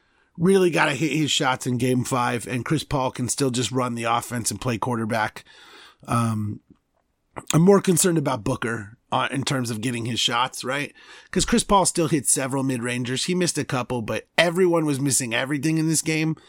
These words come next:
I feel like Chris is gonna be fine, especially he looked, he still looked better to me this game than he did last game. So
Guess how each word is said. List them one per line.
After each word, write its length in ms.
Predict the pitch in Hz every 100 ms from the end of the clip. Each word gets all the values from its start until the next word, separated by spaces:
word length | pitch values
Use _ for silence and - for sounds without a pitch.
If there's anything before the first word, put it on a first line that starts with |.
| - - - _ -
I 80 | 123
feel 160 | 156
like 140 | 151 -
Chris 240 | 175 156
is 100 | 147
gonna 180 | 143 143
be 120 | 127
fine, 400 | - 131 139 139
especially 640 | 131 - 135 123 131 127 123 - - _
he 120 | -
looked, 300 | 147 156 147
he 60 | 123
still 220 | - 180
looked 140 | 160 120
better 240 | 151 147
to 80 | 139
me 140 | 143
this 180 | 135 135
game 240 | - 139 139
than 80 |
he 60 | 127
did 200 | 123 120
last 280 | 120 120 -
game. 320 | 131 127 123
So 440 | - 147 123 113